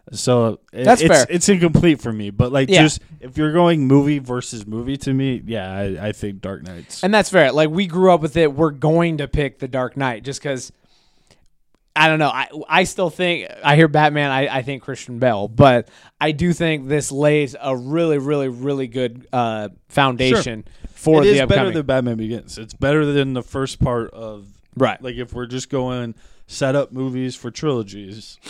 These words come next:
Speaker 1: like, this blows out Batman Begins to
Speaker 2: Yeah,
Speaker 1: me.
Speaker 2: I, I agree with that. Um,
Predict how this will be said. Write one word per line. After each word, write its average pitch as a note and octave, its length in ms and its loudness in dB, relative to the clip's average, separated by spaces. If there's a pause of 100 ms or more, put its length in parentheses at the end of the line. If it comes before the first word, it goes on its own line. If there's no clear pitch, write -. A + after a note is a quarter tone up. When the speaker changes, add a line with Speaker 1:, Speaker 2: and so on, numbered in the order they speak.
(120)
Speaker 1:
like, G2 220 -14 (100)
this B2+ 260 -8 (200)
blows A#2+ 400 -4
out A2 240 -4
Batman F2+ 360 -14
Begins E2 380 -16
to - 100 -16
Speaker 2:
Yeah, G#2+ 180 -12
Speaker 1:
me. - 20 -20 (180)
Speaker 2:
I, C3 220 -2
I D3 140 4
agree B2+ 220 6
with G#2+ 120 2
that. G#2 200 -8 (160)
Um, G#2 460 -4